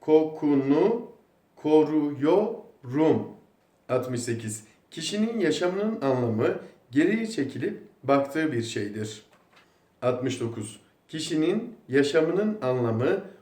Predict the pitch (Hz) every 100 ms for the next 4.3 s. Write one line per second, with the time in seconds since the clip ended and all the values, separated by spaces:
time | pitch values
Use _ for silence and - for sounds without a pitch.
0 | _ - 143 170 180 220 185 147 143 123
1 | 123 120 117 127 135 131 180 202 165 123
2 | - 123 - 117 160 208 - - _ 117
3 | 135 139 147 151 151 151 151 120 104 95
4 | - 98 -